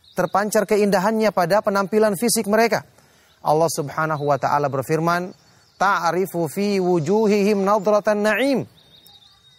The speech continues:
Kamu akan melihat pada wajah-wajah mereka pancaran kenikmatan, kebahagiaan yang ada dalam hati mereka.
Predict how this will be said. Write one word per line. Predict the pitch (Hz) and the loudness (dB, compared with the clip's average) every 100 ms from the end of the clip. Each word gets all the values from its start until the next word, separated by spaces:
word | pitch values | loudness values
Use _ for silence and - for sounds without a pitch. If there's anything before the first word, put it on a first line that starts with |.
| _ _ _ | _ _ _
Kamu | - 180 175 | -4 -2 0
akan | 156 165 156 | -2 -2 -2
melihat | 151 180 190 185 _ _ _ _ _ _ _ _ _ _ | 0 0 0 -2 _ _ _ _ _ _ _ _ _ _
pada | 185 160 151 | -2 0 2
wajah-wajah | 175 190 185 165 165 160 160 | 2 2 2 2 0 0 0
mereka | 170 190 - 202 208 - _ _ _ _ _ _ _ _ _ | 0 0 0 -2 -4 -14 _ _ _ _ _ _ _ _ _
pancaran | - 220 208 240 254 247 226 | -2 -2 -2 0 0 0 0
kenikmatan, | 226 214 - 214 220 - 240 254 | 0 0 0 0 0 0 0 0
kebahagiaan | 233 190 202 202 170 185 226 254 | -2 0 0 0 0 0 0 0
yang | 226 220 | 0 0
ada | 262 262 | 0 2
dalam | 240 220 220 | 2 2 0
hati | 208 233 214 | -2 -2 -2
mereka. | 208 214 - | -2 -2 -4